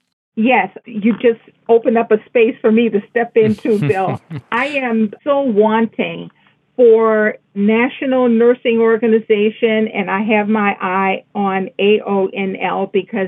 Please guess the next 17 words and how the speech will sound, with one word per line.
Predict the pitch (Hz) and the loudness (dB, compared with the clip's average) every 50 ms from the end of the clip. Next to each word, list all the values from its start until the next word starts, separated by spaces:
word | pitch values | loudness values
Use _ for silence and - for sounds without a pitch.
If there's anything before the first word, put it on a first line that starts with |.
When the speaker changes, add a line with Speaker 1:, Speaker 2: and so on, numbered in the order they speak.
| 185 _ | -4 _
Speaker 1:
they're | 202 196 190 190 190 175 | -2 -2 0 0 -2 -2
a | 170 | -4
natural | 170 180 185 185 190 196 - - - 190 180 175 175 | -4 -6 -4 -4 -4 -6 -6 -6 -4 -2 -2 -2 -4
to | - - 180 | -6 -12 -8
do | - 214 226 233 196 | -2 -2 -2 0 0
this. | - 180 165 165 - _ _ _ _ _ _ _ _ _ _ _ _ | 0 -2 -2 -2 -6 _ _ _ _ _ _ _ _ _ _ _ _
We | 214 233 320 349 453 523 | -4 -2 0 0 0 0
need | 339 247 240 240 233 233 226 220 - - | 0 0 0 2 2 2 0 0 -2 -6
a | 208 196 185 185 | -6 -6 -4 -4
National | 185 190 220 233 254 254 - - 247 233 240 233 233 220 | -4 -2 0 0 -2 -2 -6 -6 -4 -4 -2 0 0 -2
Nursing | 202 190 214 220 233 226 247 226 214 214 | 0 0 0 0 0 0 -2 0 0 0
Organization | 208 202 - 208 190 185 180 - - 196 202 214 214 - - 220 202 208 202 196 - | 0 0 -2 -4 -6 -6 -4 -2 0 2 2 2 0 -2 -6 -4 -4 -4 -4 -4 -6
to | 185 175 - _ | -10 -10 -10 _
step | _ - 262 269 - 330 | _ -4 -4 -4 -4 -4
into | 277 254 240 233 208 - - - 254 233 220 214 214 202 196 - _ _ _ _ _ _ _ _ - | -2 0 0 -2 -2 -6 -6 -2 0 2 2 2 2 0 -2 -6 _ _ _ _ _ _ _ _ -6
this | 202 214 214 202 - _ - _ _ _ | 0 0 0 0 -2 _ -20 _ _ _
space | _ 285 302 311 247 214 196 | _ -4 -2 -2 -2 -4 -4